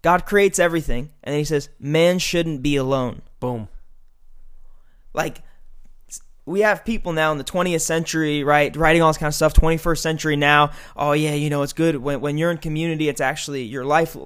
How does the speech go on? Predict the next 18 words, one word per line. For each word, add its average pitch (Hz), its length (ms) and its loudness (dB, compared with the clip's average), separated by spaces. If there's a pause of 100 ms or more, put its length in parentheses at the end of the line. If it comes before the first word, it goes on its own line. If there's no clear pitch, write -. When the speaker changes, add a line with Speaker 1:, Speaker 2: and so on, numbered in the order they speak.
Speaker 1:
your 139 260 -8
life's 175 300 2
longer 156 380 0
and 135 180 -4
you're 131 100 -6
more 143 220 -4
fulfilled 175 440 0
in 151 60 -6
this." 139 200 -6 (140)
Speaker 2:
Yeah. 131 180 -6
Speaker 1:
This 403 140 0
stuff 196 200 2
was 175 160 0
written 202 280 2
thousands 285 500 2
of 269 120 2
years 311 360 2
ago. 143 340 -2